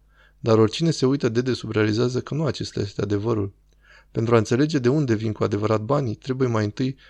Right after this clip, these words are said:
să înțelegem secretele care stau în spatele formulei TikTok. Dacă China dorea ca TikTok să cucerească lumea, aceasta trebuia să intre în interiorul minții umane, iar asta nu numai prin strategii de inginerie socială, dar și prin intermediul datelor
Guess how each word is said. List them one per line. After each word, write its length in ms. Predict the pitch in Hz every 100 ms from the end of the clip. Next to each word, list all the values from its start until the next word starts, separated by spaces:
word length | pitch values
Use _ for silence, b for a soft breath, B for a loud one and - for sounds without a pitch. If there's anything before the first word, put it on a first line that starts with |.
| b
să 180 | - 120
înțelegem 380 | 110 120 131 127
secretele 560 | - 107 143 143 113
care 180 | 107 104
stau 240 | - 120
în 60 | 110
spatele 420 | - 117 117 113
formulei 440 | 107 110 110 113 113
TikTok. 540 | 113 - 123 - - _ _ _ _ b b b b b b
Dacă 220 | 110 113
China 280 | 110 196 190
dorea 220 | 139 143
ca 160 | 151 127
TikTok 420 | - 117 - 143
să 140 | -
cucerească 540 | 107 - 110 127 - 110
lumea, 380 | 107 135 120 - b b -
aceasta 480 | 120 - 156 156
trebuia 280 | 135 127 135
să 140 | 135 123
intre 300 | 135 139 131
în 80 |
interiorul 440 | 123 120 123 131 123
minții 360 | 127 127 -
umane, 400 | 127 131 110 101 - _ b b b
iar 160 | 110 120
asta 260 | 127 135
nu 120 | 127
numai 300 | 165 147 127
prin 160 | 120 120
strategii 540 | - 117 107 110 110
de 100 | 120
inginerie 500 | 113 107 113 107 117
socială, 420 | 117 104 - 131 131
dar 180 | 117
și 160 | 107 131
prin 140 | 131 120
intermediul 600 | 113 110 117 120 113 104
datelor 520 | 107 104 123 131